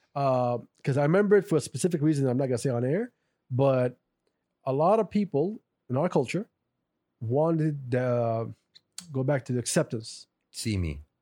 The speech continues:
Speaker 2: I'm
Speaker 1: Not
Speaker 2: here.
Speaker 1: only see me, no, no, look at me. I'm this talent from this area, and I'm one of a kind, and I'm just like you. The biggest issue with that was a lot of us wanted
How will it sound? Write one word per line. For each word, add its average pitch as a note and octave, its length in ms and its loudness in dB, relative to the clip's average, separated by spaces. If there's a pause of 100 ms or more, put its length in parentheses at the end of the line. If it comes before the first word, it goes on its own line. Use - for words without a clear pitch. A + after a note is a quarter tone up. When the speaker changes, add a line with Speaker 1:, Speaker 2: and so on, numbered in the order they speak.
(260)
Speaker 2:
I'm D#3 80 -4
Speaker 1:
Not F#3+ 100 2
Speaker 2:
here. C#4 80 0
Speaker 1:
only C4+ 160 2
see F#3+ 260 2
me, D3+ 220 2
no, F3 160 4
no, D#3+ 160 4
look F3+ 260 2
at D3+ 120 2
me. D#3+ 180 2
I'm D3 160 2
this C#3 160 -2
talent D#3+ 400 -2
from B2+ 140 -2
this C3+ 160 -2
area, D#3 500 0 (480)
and C#3 240 0
I'm C3+ 180 0
one C3+ 140 2
of B2 80 0
a B2 60 -2
kind, A#2+ 360 -4 (200)
and C3+ 80 -2
I'm C3+ 100 0
just C3 180 -2
like B2+ 220 -2
you. B2+ 80 -12 (680)
The C#3 80 0
biggest F#3 380 2
issue F3+ 260 0
with C#3 200 -2
that E3 260 2
was B2+ 380 -2 (120)
a B2+ 80 -4
lot D#3 280 0
of D3+ 100 0
us - 460 -4 (360)
wanted C#3+ 500 0